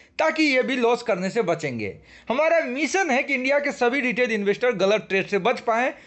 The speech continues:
तो ये जो डिलीवरी बायर हैं उन तक ये वीडियो जरूर पहुंचाएं।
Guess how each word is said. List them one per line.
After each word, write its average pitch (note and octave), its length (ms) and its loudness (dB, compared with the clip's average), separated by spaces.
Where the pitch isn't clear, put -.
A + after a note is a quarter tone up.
तो B3+ 80 2
ये C4+ 180 0
जो D#4+ 140 0
डिलीवरी B3 520 2
बायर A#3+ 320 0
हैं A#3+ 100 0
उन A#3 160 -4
तक A3+ 200 -2
ये G#3+ 100 0
वीडियो G3 280 0
जरूर E3+ 300 0
पहुंचाएं। A2+ 540 -4